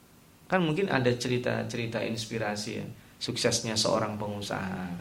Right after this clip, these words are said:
Dia bermula dari sebab tertentu, kemudian sebab itu dituhankan, itu yang salah.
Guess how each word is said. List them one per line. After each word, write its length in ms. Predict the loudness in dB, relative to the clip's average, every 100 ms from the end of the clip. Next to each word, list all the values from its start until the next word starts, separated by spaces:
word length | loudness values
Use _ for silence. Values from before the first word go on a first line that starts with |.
| -10 -16 -20 -14 4
Dia 220 | 8 10
bermula 560 | 10 8 10 10 10 8
dari 240 | 6 6
sebab 480 | 6 8 6 6 6
tertentu, 640 | 4 4 2 6 8 6 4 -6 -12 -16 -16 -16 -18 -18 0
kemudian 400 | 6 8 10 10
sebab 640 | 8 8 8 6 -2 -2
itu 560 | 2 2 4 4 4 4
dituhankan, 960 | 4 6 6 8 6 4 4 2 2 -2
itu 240 | 2 6
yang 100 | 6
salah. 460 | 4 2 2 0